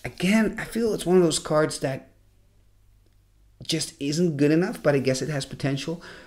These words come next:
Uh, what it does, you can tap it, and then you can put a creature in the Safe Haven. So, for instance, if I would target Ali from Cairo, he can say, "Uh-oh, I'm gonna tap my Safe Haven."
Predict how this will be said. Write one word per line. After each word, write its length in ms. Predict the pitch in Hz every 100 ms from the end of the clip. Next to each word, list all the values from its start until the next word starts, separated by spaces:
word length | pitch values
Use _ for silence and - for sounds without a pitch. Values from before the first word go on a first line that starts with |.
| - -
Uh, 340 | 131 127 127
what 260 | 113 123 151
it 200 | 135 -
does, 600 | 120 120 123 110 - - _ -
you 260 | 104 113 117
can 560 | 123 110 104 98 - -
tap 340 | - 143 165
it, 300 | 117 104 107 -
and 580 | 117 113 107 104 98 - _ -
then 460 | 95 110 110 110
you 140 | - 110
can 160 | 120
put 160 | 113 113
a 20 |
creature 440 | 110 147 139 113 -
in 160 | 131 143
the 60 |
Safe 320 | 139 147 139
Haven. 420 | 135 135 143 185 - - -
So, 200 | - 117
for 120 | 117
instance, 360 | 139 131 123 113
if 160 | 110 -
I 120 | 123
would 220 | 123 123
target 400 | 131 135 127 120
Ali 220 | 113 110
from 240 | 107 107 104
Cairo, 560 | 113 113 98 90 110 - - -
he 100 | 110
can 160 | 123
say, 220 | 110 117 240
"Uh-oh, 400 | 165 143 131 127
I'm 140 | 123
gonna 180 | 113 113
tap 300 | 113 123 117
my 80 | 120
Safe 280 | - 123 123
Haven." 360 | 147 160 160